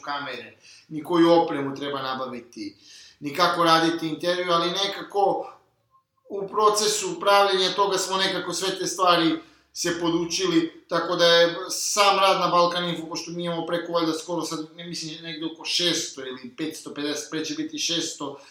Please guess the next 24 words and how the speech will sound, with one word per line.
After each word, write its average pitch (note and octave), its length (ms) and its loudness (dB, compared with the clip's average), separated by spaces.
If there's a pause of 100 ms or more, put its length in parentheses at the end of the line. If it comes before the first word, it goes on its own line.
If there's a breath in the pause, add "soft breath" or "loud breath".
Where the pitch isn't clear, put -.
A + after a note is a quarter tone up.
(120)
snimljenih D#3+ 520 -4
intervjua D#3 560 -2
do D3 140 -2
sada, E3+ 600 0 (260 loud breath)
e, - 40 -8 (600)
dosta F#3+ 380 4
smo F#3+ 160 -4
i F3 60 2
sami F#3+ 340 6
naučili F3+ 480 0
i E3+ 40 -2
dosta F3 220 -2
smo E3+ 200 -6
sami F3 300 2
napredovali D#3+ 600 0
kao C#3+ 220 0
osobe. C#3 320 -8
A - 100 -18
prvi A#3+ 220 -2
intervju B3 380 -4
su A3+ 140 -6
izgledali A3+ 420 2
dosta G#3+ 260 2
onako, F#3 680 -2